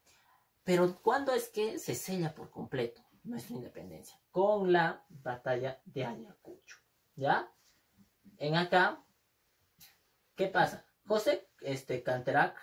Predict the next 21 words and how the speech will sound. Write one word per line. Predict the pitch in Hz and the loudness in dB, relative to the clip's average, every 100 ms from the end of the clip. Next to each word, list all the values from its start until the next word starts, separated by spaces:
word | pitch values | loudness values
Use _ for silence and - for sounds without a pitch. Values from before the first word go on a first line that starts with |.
| - _ - | -20 _ -6
era | 127 127 120 120 117 113 | -2 0 0 0 -4 -6
del | - 123 | -4 -4
ejército | 151 143 147 123 | 0 0 0 -2
realista, | 127 127 139 - 160 | -2 -2 -4 2 2
era | 135 131 | 2 -4
su | 131 135 | -6 2
comandante. | 151 151 147 143 143 226 - _ _ - | 4 4 4 0 0 -4 -4 _ _ -6
Este | 202 - 214 | -6 -2 -4
se | - - | 0 -2
retira, | - 180 - 190 - - _ | -2 -6 -2 -2 -2 -4 _
chicos, | - 135 - 143 | -12 -12 -8 -8
este | 156 175 | -4 0
se | 156 | 0
retira | 135 127 175 175 160 - - _ | 0 -4 2 6 6 4 -6 _
después | 277 - 160 | -12 -2 2
de | 147 | 4
haber | 151 156 | 4 2
perdido | 120 127 160 151 | -2 0 0 0
con | - - | -4 -12
los | - 165 | -8 -6
húsares, | 170 139 131 | -2 -2 -2